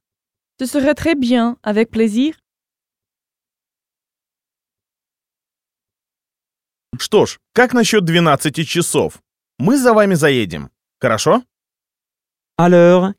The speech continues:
Speaker 3: qu'est-ce que vous faites à douze heures ? Nous allons venir vous prendre, d'accord ?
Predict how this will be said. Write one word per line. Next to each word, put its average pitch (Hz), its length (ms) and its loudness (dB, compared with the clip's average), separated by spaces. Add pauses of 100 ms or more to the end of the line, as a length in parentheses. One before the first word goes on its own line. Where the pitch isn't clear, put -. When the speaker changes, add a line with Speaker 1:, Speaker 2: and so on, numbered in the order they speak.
(120)
Speaker 3:
qu'est-ce 240 240 0
que - 80 -2
vous 190 160 2
faites 190 400 0
à 139 140 2
douze 147 260 0
heures ? 165 460 4 (320)
Nous 131 180 2
allons 147 240 2
venir 151 440 2
vous 139 120 2
prendre, 147 540 0 (100)
d'accord ? 180 580 2